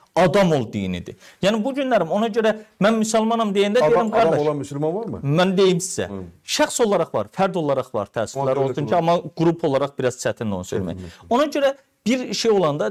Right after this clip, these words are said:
Speaker 1: cə-, ay, mən məsələn iş görürsünüz, ticarət və yaxud da biznesdə, adam deyəndə ki, mən müsəlmanam, bizim sözümüz olmalıdır ki, sən müsəlmançılığını Allaha göstər.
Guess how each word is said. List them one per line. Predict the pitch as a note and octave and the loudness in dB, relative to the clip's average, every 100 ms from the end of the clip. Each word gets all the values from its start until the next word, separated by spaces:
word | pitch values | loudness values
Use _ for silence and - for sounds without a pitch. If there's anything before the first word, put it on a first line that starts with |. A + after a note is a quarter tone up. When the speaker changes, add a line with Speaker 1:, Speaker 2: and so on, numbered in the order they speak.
| F3 _ | -6 _
Speaker 1:
cə-, | - - | -2 -2
ay, | - E3+ G3 | 0 -2 0
mən | G3 | -2
məsələn | F#3 F3 E3+ | 0 -2 -2
iş | G3+ - | -4 -6
görürsünüz, | - C3+ A2+ - A#2 A2+ | -2 -2 -2 -4 -6 -6
ticarət | D3 C#3 B2+ A#2+ B2 | -2 0 2 2 2
və | B2 | 2
yaxud | A#2+ | 2
da | B2+ B2 | -4 -6
biznesdə, | A#2 A2+ G2+ - E3+ _ | -4 -4 -2 -4 -8 _
adam | F3 F#3+ A#3 | -2 0 0
deyəndə | G#3 G3 F#3 | 0 -2 -4
ki, | G3 | -4
mən | F3+ F3 | -2 -2
müsəlmanam, | D#3+ E3 D3+ F3+ B3+ G#2+ - _ - _ _ _ _ | -4 -4 -4 -6 -6 -8 -10 _ -20 _ _ _ _
bizim | G3 B3 | -4 -4
sözümüz | C4 G#3+ G3+ F#3+ | -2 -2 0 -2
olmalıdır | F#3+ G3+ G#3 E3+ A2+ | 0 0 -2 -2 -6
ki, | - | -6
sən | G#3 G3 | -4 -4
müsəlmançılığını | - E3 D#3 C#3+ D3+ D3 | -4 -4 -4 -4 -6 -4
Allaha | D3 B2+ G#2+ A2+ | -4 -2 -4 -6
göstər. | G#2+ - D2+ | -8 -12 -18